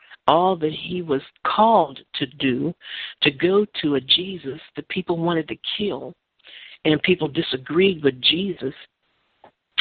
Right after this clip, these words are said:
to ask him, of all people, to heal his servant. He was a professional, a, a professional officer. Imagine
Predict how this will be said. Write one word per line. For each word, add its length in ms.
to 120
ask 260
him, 400
of 180
all 200
people, 540
to 140
heal 440
his 200
servant. 380
He 140
was 140
a 120
professional, 680
a, 80
a 100
professional 920
officer. 640
Imagine 840